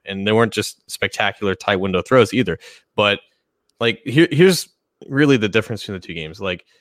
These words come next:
with Seattle, they have a quarterback who is, you know, top five in the league in Russell Wilson and is able to put a team on, or an offense on his back. And that's essentially what they didn't do against the Bengals. They ran the ball a lot.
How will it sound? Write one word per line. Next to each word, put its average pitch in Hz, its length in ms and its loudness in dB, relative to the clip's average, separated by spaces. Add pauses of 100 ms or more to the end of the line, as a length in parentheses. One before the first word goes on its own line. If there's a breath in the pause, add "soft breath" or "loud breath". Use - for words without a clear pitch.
(180)
with 113 140 -6
Seattle, 143 580 4
they 131 260 0
have 131 260 -2
a 120 60 -2
quarterback 104 600 -2
who 98 360 -8
is, 92 340 -10 (140)
you 113 100 -18
know, 87 100 -14
top 101 360 -6
five 95 260 -2
in 92 80 -10
the 90 80 -12
league 90 280 -8
in 92 120 -12
Russell 90 300 -6
Wilson 101 320 -6
and 95 120 -4
is 98 120 -4
able 120 360 0
to 107 280 -2 (280 soft breath)
put 151 140 2
a 120 80 2
team 120 240 -4
on, 104 180 2 (100)
or 98 120 -4
an 98 60 0
offense 104 340 -4
on 98 100 -4
his 92 100 -6
back. 135 380 0 (240 soft breath)
And 120 100 -6
that's 131 120 -2
essentially 127 540 -4
what 107 320 -4 (220)
they 98 220 -12 (120)
didn't 107 280 -6
do 95 240 -6
against 90 300 -8
the - 60 -20
Bengals. 87 380 -12
They 92 180 -12 (100)
ran 104 240 -6
the 110 80 -4
ball 98 320 2
a - 20 -4
lot. 98 300 2